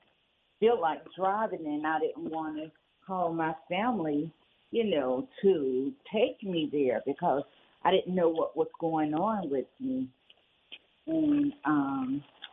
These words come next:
I was, like I said, I was there, uh, from the sixth to the twenty-sixth, sixth of July to the twenty-sixth of August.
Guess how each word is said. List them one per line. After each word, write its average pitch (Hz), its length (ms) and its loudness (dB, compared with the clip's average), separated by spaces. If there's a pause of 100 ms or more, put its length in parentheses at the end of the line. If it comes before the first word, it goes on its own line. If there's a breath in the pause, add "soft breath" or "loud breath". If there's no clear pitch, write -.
(1160)
I 165 160 2
was, 160 120 -4 (320)
like 165 220 2
I 175 100 2 (120)
said, 202 160 4
I 151 160 2
was 156 100 -4 (300)
there, 170 600 2 (920)
uh, 135 420 0 (840)
from 175 280 2
the 151 100 4 (300)
sixth 202 260 2 (240)
to 220 80 2
the 160 400 2 (400)
twenty-sixth, 202 680 0 (160)
sixth 262 240 4
of 233 140 0
July 190 380 4 (360)
to 196 100 2
the 160 120 -2 (140)
twenty-sixth 180 760 -4
of 151 200 -2
August. 170 580 2